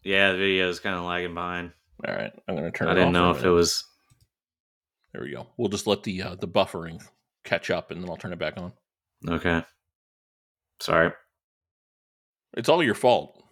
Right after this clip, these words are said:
Speaker 1: Yeah, I know. Well, you sounded kinda distorted now.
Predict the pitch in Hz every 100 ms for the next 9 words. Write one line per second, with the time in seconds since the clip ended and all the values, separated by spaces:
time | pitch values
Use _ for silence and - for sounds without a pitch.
0 | _ - 95 95 90 85 87 _ _ _
1 | _ 113 123 120 - 135 113 107 101 95
2 | - 110 101 85 87 92 87 87